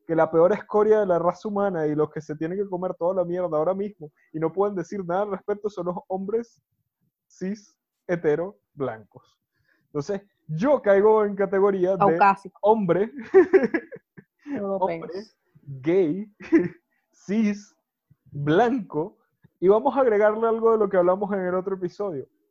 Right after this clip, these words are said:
Speaker 1: Encajo en estereotipo
Speaker 2: Activo.
Speaker 1: de imagen.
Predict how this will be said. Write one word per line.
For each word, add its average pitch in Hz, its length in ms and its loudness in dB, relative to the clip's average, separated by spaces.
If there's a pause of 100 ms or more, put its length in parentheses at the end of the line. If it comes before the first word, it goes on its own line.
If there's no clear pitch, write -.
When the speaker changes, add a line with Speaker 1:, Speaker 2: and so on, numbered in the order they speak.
(280)
Speaker 1:
Encajo 262 680 -4 (140)
en 294 340 -10
estereotipo 170 520 -8
Speaker 2:
Activo. 202 360 -2
Speaker 1:
de 190 100 -14
imagen. 107 300 -14